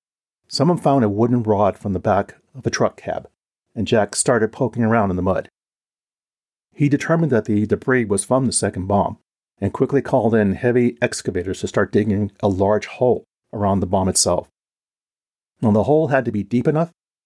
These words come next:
and wide enough not to hit the bomb embedded in the ground. Jack's team worked around the clock to disarm both bombs. They overcame numerous obstacles, including faulty tools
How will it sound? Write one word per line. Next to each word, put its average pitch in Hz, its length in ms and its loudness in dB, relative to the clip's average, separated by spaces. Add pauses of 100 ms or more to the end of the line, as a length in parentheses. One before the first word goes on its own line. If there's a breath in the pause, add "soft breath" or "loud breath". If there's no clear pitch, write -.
and 107 160 -2
wide 110 320 0
enough 85 240 -8 (500)
not 107 240 2
to 139 80 0
hit - 200 -4
the - 80 -2
bomb 107 280 2
embedded 98 400 -2
in 107 140 -6
the 95 60 -6
ground. 95 320 -4 (1500)
Jack's 143 260 -2
team 151 240 2
worked 117 260 0
around 107 280 2
the 95 60 2
clock 95 460 -2 (160)
to 95 80 -4
disarm 95 440 -2
both 95 280 -4
bombs. - 460 -4 (760)
They 123 140 4
overcame 123 500 0
numerous 123 420 2
obstacles, - 640 -6
including 98 400 0
faulty - 360 -4
tools 123 580 0